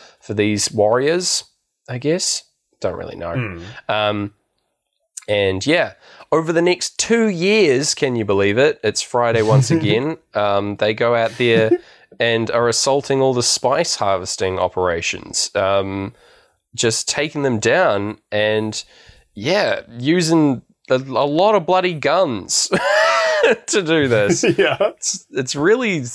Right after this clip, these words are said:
Speaker 1: lame. They're just running out, shooting
Speaker 2: Mm.
Speaker 1: guns. Um, the, the spice harvesting gets stopped. It's,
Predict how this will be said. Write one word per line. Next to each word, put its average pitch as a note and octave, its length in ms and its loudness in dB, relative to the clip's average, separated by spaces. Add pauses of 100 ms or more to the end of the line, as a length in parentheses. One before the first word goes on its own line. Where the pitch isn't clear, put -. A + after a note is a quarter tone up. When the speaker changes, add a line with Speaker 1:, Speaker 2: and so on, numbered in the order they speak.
Speaker 1:
lame. A#2 720 0
They're C3 120 0
just E3+ 180 -2
running F3+ 320 0
out, E3+ 340 0
shooting C3 320 2
Speaker 2:
Mm. - 40 2
Speaker 1:
guns. E3 560 0 (480)
Um, A2 600 0 (100)
the, G#2 420 2 (120)
the - 200 -14
spice D3+ 360 0
harvesting D3 640 0
gets C#3+ 240 -4
stopped. - 440 0
It's, C#3+ 220 -12